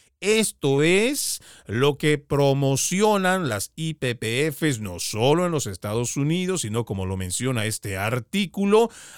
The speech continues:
abarca ciento cuarenta y seis países y ya han recibido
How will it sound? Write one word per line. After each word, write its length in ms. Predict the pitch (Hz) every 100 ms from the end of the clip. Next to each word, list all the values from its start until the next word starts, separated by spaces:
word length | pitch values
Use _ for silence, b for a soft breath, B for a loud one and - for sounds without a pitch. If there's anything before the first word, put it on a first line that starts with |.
| B
abarca 760 | 101 113 143 165 160 156 139
ciento 720 | - 190 233 269 240 196 185
cuarenta 580 | 151 151 143 135 127 123
y 60 | 120
seis 500 | - 160 160 - -
países 680 | - 87 143 185 151 151 151 147
y 160 | 107
ya 240 | 107 127 139
han 220 | 135 139
recibido 880 | 135 123 151 147 196 175 113 127